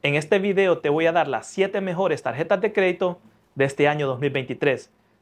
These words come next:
Tarjetas de crédito que te brindan mucho cashback por utilizar tu tarjeta y hacer gastos, y también tarjetas de crédito que tienen promociones de cero por ciento de interés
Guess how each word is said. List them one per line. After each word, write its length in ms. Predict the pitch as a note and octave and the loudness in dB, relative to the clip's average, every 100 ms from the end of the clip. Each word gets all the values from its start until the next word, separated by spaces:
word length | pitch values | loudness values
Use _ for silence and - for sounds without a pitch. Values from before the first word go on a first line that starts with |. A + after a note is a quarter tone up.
| _ | _
Tarjetas 480 | C#3 A#2+ D3 E3+ F#3 | -2 0 0 0 0
de 140 | F3 | -2
crédito 340 | F#3+ F#3+ E3+ C#3 | -2 -2 -2 -4
que 120 | C#3 | -6
te 160 | C#3 | -4
brindan 440 | B2+ F3 E3+ C3 C3 | 0 0 0 -4 -4
mucho 300 | F3 D#3+ B2 | -8 -6 -4
cashback 540 | D#3 G#3+ - F3+ F#3 _ _ _ _ _ | -2 -2 -2 -2 -2 _ _ _ _ _
por 140 | C#3+ C#3 | -2 -2
utilizar 440 | C3 C3 A#2+ D3+ | -2 -4 -2 -2
tu 100 | G#3 | 0
tarjeta 360 | G#3 F#3 F#3+ D#3 | -2 -2 -2 -4
y 60 | |
hacer 260 | A#2 F3 F#3+ | -2 -4 0
gastos, 460 | F3 E3 F#3 E3+ _ _ _ - | -2 -2 -8 -12 _ _ _ -6
y 120 | E3 | -6
también 380 | E3 C#3+ E3 D3 | -4 -2 -4 -4
tarjetas 460 | A#2 A2+ F3 G#3 | -6 -4 -2 0
de 140 | F#3+ G3+ | -2 -2
crédito 380 | G#3 G3 F#3+ C#3 | 0 0 -2 -6
que 100 | B2 | -4
tienen 320 | F3+ F3 C#3+ | -2 -2 -4
promociones 640 | D#3 C3+ B2+ - F3+ C3 | -4 -4 -4 -2 -2 -2
de 120 | B2 | -4
cero 460 | A2 - F#3+ A3+ A3+ | -6 0 2 2 2
por 160 | F3+ D#3 | -2 -2
ciento 380 | G3 F#3 C#3 | -4 -6 -6
de 100 | A2+ | -2
interés 540 | E3 G3+ A#3+ G#3 G3+ | -2 0 2 0 -4